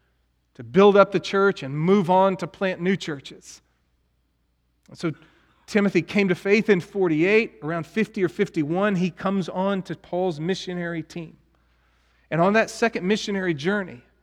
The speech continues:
some months later, they would go to Philippi. And they would lead Lydia to faith in Jesus. And they would lead a slave girl to faith in Jesus. They get thrown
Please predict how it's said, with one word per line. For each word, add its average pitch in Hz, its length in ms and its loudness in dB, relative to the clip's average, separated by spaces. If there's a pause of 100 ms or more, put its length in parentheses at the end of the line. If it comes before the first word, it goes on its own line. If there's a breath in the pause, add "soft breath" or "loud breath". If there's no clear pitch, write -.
(840)
some 190 300 -2
months 196 320 0
later, 180 320 2
they 156 160 0
would 160 160 -2
go 175 160 0
to 185 60 -2
Philippi. 175 520 -6 (1400)
And 147 100 -4
they 165 60 4
would 180 140 4
lead 190 220 4
Lydia 180 440 2
to 151 60 -6
faith 170 340 -4
in 147 120 -8
Jesus. 143 480 -4
And 160 80 -6
they 165 60 0
would 180 140 -4
lead 180 220 2
a 160 40 -4
slave 196 440 -2
girl 160 180 -4
to 143 60 -6
faith 156 280 -4
in 143 120 -8
Jesus. 151 400 -4
They 175 120 2
get 175 200 -4
thrown 196 420 -2